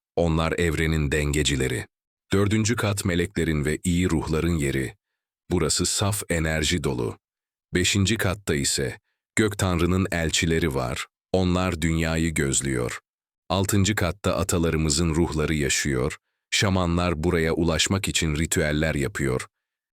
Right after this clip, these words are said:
Yedinci kat bilgelik katı. Evrenin tüm sırları burada saklanıyor. Sekizinci katta zaman ve mekan yok. Burası sonsuzluk katmanı. Dokuzuncu kat ise gök tanrının tahtı, en kutsal yer.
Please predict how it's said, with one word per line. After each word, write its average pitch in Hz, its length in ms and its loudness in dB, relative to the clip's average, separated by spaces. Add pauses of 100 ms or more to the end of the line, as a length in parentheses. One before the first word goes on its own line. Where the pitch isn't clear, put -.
(160)
Yedinci 101 440 2
kat 98 340 -2
bilgelik 87 520 0
katı. - 500 -2 (480)
Evrenin 98 480 2
tüm 123 240 0
sırları 80 560 2
burada 85 280 2
saklanıyor. 69 760 -2 (480)
Sekizinci 92 640 0
katta 92 360 0
zaman 85 500 2
ve 80 80 2
mekan 71 400 -2
yok. 69 400 -2 (300)
Burası 95 360 2
sonsuzluk 85 680 0
katmanı. 65 540 -2 (420)
Dokuzuncu 107 560 2
kat 107 220 -2
ise 98 240 0
gök 98 300 0
tanrının 71 460 0
tahtı, - 600 -4 (420)
en 107 260 0
kutsal 76 520 -2
yer. 58 360 -4